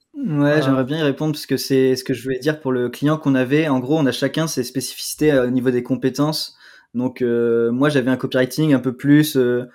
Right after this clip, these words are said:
Speaker 1: euh, plus sobre, on va dire, plus, euh, léché, et cetera. Et Joseph, quand il faisait des lancements pour le client, c'était un peu plus pushy, c'était plus, euh, à l'U S, tu vois. Et, euh, il a aussi un bagage de compétences, euh, complètement différent, où il gérait les automations, la technique, les pubs, les funnels.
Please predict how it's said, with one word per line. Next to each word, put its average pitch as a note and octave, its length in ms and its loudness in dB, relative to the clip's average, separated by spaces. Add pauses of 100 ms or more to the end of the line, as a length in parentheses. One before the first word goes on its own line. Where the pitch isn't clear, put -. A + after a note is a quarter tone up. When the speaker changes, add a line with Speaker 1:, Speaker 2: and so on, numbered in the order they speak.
(440)
Speaker 1:
euh, A#2+ 480 -4
plus C#3 200 -4
sobre, E3+ 360 4
on C#3+ 60 4
va C#3 120 6
dire, D3+ 380 4
plus, C#3+ 380 4
euh, C3 60 4
léché, C#3 420 2
et C#3+ 60 0
cetera. C3+ 500 -4 (260)
Et B2 80 -2
Joseph, C3+ 300 2
quand B2+ 180 0
il - 40 -16
faisait B2+ 220 -2
des B2 100 0
lancements C3 340 2
pour C#3 120 -4
le C3 60 -6
client, D3 300 2
c'était D#3+ 220 -2
un B2 80 -2
peu B2+ 120 -4
plus C#3+ 180 -4
pushy, D3+ 600 0
c'était B2 260 -4
plus, C#3 320 2
euh, B2+ 80 4
à A#2+ 60 4
l'U C3+ 180 6
S, D#3 200 4
tu - 120 -6
vois. C3+ 220 -2 (480)
Et, B2+ 260 6
euh, A#2 280 2
il B2 120 0
a - 40 0
aussi B2 220 -2
un C#3 60 4
bagage B2+ 360 0
de B2+ 120 -2
compétences, C#3 680 0
euh, B2 60 2
complètement C3+ 420 0
différent, C3 520 -2
où B2+ 80 2
il A#2+ 60 0
gérait B2 280 0
les B2 160 4
automations, C3 880 2
la B2+ 140 4
technique, C#3+ 560 0
les C3 140 0
pubs, C#3+ 420 2
les C3 160 2
funnels. C#3+ 480 0